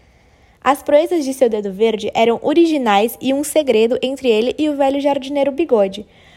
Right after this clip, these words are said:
para quem seu polegar era invisível e seu talento oculto um dom do céu. Até o final surpreendente e singelo.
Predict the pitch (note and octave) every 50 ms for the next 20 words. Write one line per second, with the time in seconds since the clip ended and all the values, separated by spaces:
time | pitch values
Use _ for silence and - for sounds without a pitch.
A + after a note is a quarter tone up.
0 | - - - A#3+ A#3 A#3 B3 - C4 B3+ C4 - C#4+ D4+ D4 - C4 A#3 A3 A3
1 | A3+ A3+ A3 - - A#3 A#3 G#3 - - - - D4 F4+ F#4 F4 D#4+ C#4 A3+ G#3+
2 | G#3+ A3 A3 B3 A#3+ B3 - B3+ - - C4+ C4+ D4 C4+ B3+ B3 B3 B3 - B3+
3 | C4 - - B3+ C4 C4 - D4+ - - D#4 E4 D4+ C4 B3 B3+ C4 C#4+ E4 -
4 | - G#3+ F3+ F#3 G3 F#3+ _ _ - - _ _ _ _ _ _ - - C4 -
5 | - C#4+ D#4 D#4 F4 E4+ D4 C4 C#4+ C#4 - D4 D4 D4 - D4+ D4+ D4+ C#4+ B3+
6 | B3 B3+ C4 - C#4 C4 - - D#4 E4+ D4 A#3+ G#3 F#3 F#3 G3+ G3+